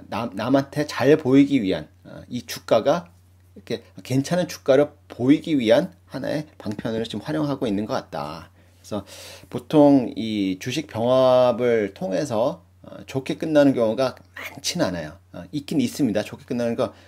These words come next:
어, 있긴 있는데 대부분은 별로 좋지가 않아요. 그래서 이제 지위가 어떻게 될지는 모르겠어요, 지금. 음, <clears throat> 이게 다시 또 잘 될지. <clears throat> 근데 지위가 옛날에 한 것들 보면은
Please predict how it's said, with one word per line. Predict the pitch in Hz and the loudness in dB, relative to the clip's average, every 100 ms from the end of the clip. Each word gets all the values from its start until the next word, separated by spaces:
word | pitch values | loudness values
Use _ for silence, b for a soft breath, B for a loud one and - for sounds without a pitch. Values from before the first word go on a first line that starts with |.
| b _ | b _
어, | 85 82 80 60 - _ _ _ _ _ _ _ _ - | -16 -14 -14 -16 -20 _ _ _ _ _ _ _ _ -10
있긴 | 139 139 117 | -8 -2 0
있는데 | 123 135 95 113 185 - _ _ - - | 2 2 0 -2 -4 -10 _ _ -20 -14
대부분은 | 110 110 113 107 107 208 - | -12 -12 -12 -6 -4 -4 -6
별로 | 101 120 120 _ _ | -6 -6 -8 _ _
좋지가 | - - - 127 | -20 -16 -14 -10
않아요. | 85 87 B B | -10 -10 B B
그래서 | _ - 123 | _ -6 -4
이제 | 117 | -4
지위가 | 117 131 143 147 151 123 | -4 2 4 4 4 4
어떻게 | 113 - 165 | 2 -2 0
될지는 | 151 135 139 | 0 0 -4
모르겠어요, | 95 151 139 - 92 | -4 -4 -6 -6 -10
지금. | 92 87 98 92 | -10 -10 -10 -6
음, | 135 131 - | -4 -4 0
<clears throat> | - 139 117 98 110 | 0 2 -4 -4 -6
이게 | 107 95 b b b | -6 -8 b b b
다시 | - 92 - | -12 -12 -10
또 | - 101 | -6 -6
잘 | - 101 | -6 -8
될지. | 104 110 117 - 104 92 - b b b | -8 -10 -10 -6 -6 -6 -12 b b b
<clears throat> | - - 214 139 101 - _ _ _ _ _ _ _ - - _ _ | -10 0 4 4 2 -10 _ _ _ _ _ _ _ -20 -20 _ _
근데 | 139 131 | -10 -8
지위가 | - 135 147 151 147 | 2 6 8 8 6
옛날에 | 117 131 139 139 | 6 6 6 6
한 | 135 180 | 4 0
것들 | 170 165 139 | 0 2 0
보면은 | 113 107 110 277 85 | 0 -2 2 2 0